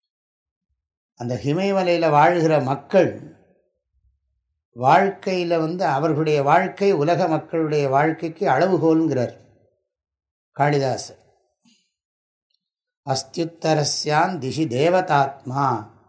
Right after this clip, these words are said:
ஹிமாலயோ நாம நகாதிராஜா. தேவதை அஸ்தி உத்தரஸ்யான் திசி தேவதாத்மா. தேவதைகளின் ஆத்மாவாக விளங்குவது அந்த ஹிமயமலை.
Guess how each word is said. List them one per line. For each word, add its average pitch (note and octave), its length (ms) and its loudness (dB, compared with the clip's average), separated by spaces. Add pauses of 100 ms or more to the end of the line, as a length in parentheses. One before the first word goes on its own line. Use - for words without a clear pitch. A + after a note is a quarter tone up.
(240)
ஹிமாலயோ D#3 800 2
நாம B2 380 -4
நகாதிராஜா. C#3 1040 0 (2750)
தேவதை F#3 460 2
அஸ்தி D3 420 -2
உத்தரஸ்யான் E3 960 2
திசி C#3+ 320 -6
தேவதாத்மா. D#3 800 0 (460)
தேவதைகளின் D#3+ 640 0
ஆத்மாவாக F3 800 4
விளங்குவது D#3 540 0
அந்த C3 260 -4
ஹிமயமலை. A#2 680 -6